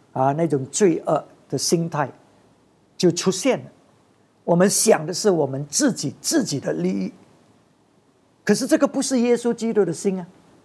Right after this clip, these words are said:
上帝要的是我们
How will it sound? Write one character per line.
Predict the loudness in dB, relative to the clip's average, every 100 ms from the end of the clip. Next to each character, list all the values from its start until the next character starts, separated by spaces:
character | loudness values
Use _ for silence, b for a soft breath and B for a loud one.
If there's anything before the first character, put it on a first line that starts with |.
| _ _ _ _ _ _ _ _ _ _ _ _ _ _ _ _ _ _ _ _ _ _ _ _ _ _ _
上 | -2 0
帝 | 2 4
要 | 4
的 | 2 -4 _
是 | -6 0
我 | 2 2
们 | 0 -8